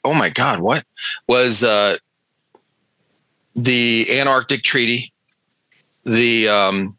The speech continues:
like, why is that? Why can't we go past the, whatever it's called, the sixtieth parallel or some crap? Okay. Um, I, I mean, that's, these are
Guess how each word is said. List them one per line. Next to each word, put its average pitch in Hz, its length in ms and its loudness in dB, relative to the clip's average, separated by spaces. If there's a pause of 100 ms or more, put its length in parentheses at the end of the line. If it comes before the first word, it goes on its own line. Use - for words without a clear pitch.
like, 104 160 -4
why 110 180 0
is 107 140 0
that? 101 180 2
Why 110 120 0
can't 117 200 0
we 110 80 0
go 104 140 0
past 104 320 -2
the, 104 240 0 (140)
whatever 101 260 -2
it's 95 100 -2
called, 98 280 0
the 98 40 0
sixtieth - 680 -2 (600)
parallel 98 480 2
or 92 80 0
some 92 220 -2
crap? 87 300 -2
Okay. 87 280 -2 (460)
Um, 95 540 -2 (600)
I, 120 100 -4 (100)
I 139 60 0
mean, 139 160 2
that's, 143 340 -2
these 143 200 0
are 139 260 0